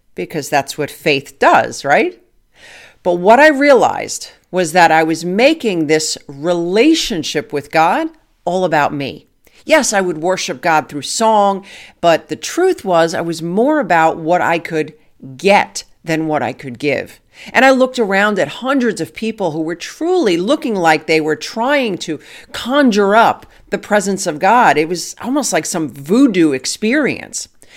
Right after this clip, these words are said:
And emotions were high as the music pounded through our soul. And it was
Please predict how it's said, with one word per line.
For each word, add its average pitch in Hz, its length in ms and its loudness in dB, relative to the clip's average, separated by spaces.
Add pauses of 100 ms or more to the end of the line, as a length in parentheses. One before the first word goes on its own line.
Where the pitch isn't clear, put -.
(240)
And 226 140 0
emotions 208 680 2
were 208 140 0
high 196 460 2
as 190 140 0
the 170 80 -2
music 196 540 -2
pounded 208 640 0
through 214 240 2
our 196 160 2
soul. 214 520 2
And 170 100 -2
it 170 100 -4
was 170 260 -4